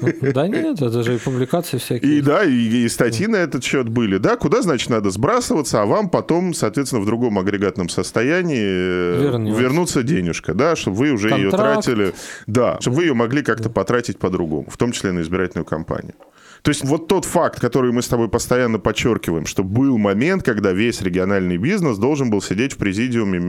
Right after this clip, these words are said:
Speaker 2: регионального политсовета "Единой России". Все тогда виновны. А зачем тогда действительно? Тогда просто сплошная иллюстрация.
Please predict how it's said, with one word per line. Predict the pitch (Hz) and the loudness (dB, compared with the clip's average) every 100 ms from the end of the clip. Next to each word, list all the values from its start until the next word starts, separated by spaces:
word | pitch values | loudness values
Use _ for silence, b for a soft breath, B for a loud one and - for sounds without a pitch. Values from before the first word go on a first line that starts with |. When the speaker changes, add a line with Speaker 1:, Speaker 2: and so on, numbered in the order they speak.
| 90 | 0
Speaker 2:
регионального | 90 98 113 92 | 0 0 0 -2
политсовета | 98 92 - 104 104 | -2 -4 0 -2 0
"Единой | 82 90 87 78 | -2 -2 -2 -2
России". | 87 - - - B B B - | -4 -6 -10 -12 B B B -10
Все | - 220 262 | -4 -2 2
тогда | 226 170 143 | 2 2 2
виновны. | 117 117 92 80 76 - | 2 2 0 0 -4 -4
А | 117 | -2
зачем | 127 170 190 123 | 0 0 0 0
тогда | 104 92 90 | -2 0 0
действительно? | 90 - 95 85 80 | -2 -4 -4 -4 -6
Тогда | - 80 104 233 | -2 -2 0 0
просто | 339 - 302 214 | 2 0 -2 -4
сплошная | 170 143 127 180 185 | -2 -2 0 0 0
иллюстрация. | 151 120 - 120 120 - 101 92 | 0 -2 0 -2 -2 -4 -4 -4